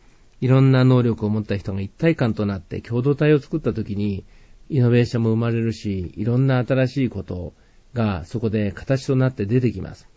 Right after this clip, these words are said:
ですからこの、なんて言うんでしょうかね。例えば自分がこうどっかでなんか資格を取ったとか、この仕事ができましたとか言った時に、それみんなこだわりすぎるんですよね。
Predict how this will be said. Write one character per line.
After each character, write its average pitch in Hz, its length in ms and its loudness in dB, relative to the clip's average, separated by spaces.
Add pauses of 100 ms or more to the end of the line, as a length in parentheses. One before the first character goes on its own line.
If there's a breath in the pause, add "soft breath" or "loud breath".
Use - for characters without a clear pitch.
(480 soft breath)
で 165 60 0
す - 100 -6
か 143 80 2
ら 127 100 4
こ 131 120 0
の、 127 320 2 (720)
な 156 140 0
ん - 20 0
て - 60 -6
言 123 80 0
う - 20 0
ん - 0 -
で - 0 -
し 104 80 -6
ょ - 20 0
う - 20 -6
か 127 120 0
ね。 127 340 0 (580)
例 147 180 2
え - 40 6
ば 135 100 4
自 127 200 2
分 139 160 0
が 139 120 0
こ 135 140 -2
う 131 40 0
ど 139 120 0
っ 127 40 -10
か 131 140 0
で 117 80 0
な 127 80 0
ん 120 40 -2
か 113 60 -2
資 - 140 -14
格 127 240 -2
を 127 100 2
取 127 160 -2
っ - 20 -10
た 113 140 -8
と 98 140 -12
か、 101 320 -8
こ 117 80 -4
の 123 80 0
仕 131 140 -4
事 120 200 -4
が 120 120 -2
で 113 120 -2
き 131 100 -2
ま 131 140 0
し - 40 -8
た 107 100 -6
と - 80 -10
か 113 80 -8
言 123 80 -8
っ - 20 -20
た 113 100 -6
時 107 220 -4
に、 110 300 -4 (480 soft breath)
そ - 180 0
れ 175 420 4
み 131 200 0
ん - 20 4
な 175 80 2
こ - 180 -4
だ 202 120 4
わ 294 100 2
り 254 80 2
す 233 120 0
ぎ 214 100 6
る 143 80 4
ん 120 40 2
で 104 80 -2
す 95 80 -6
よ 101 80 -2
ね。 110 340 -2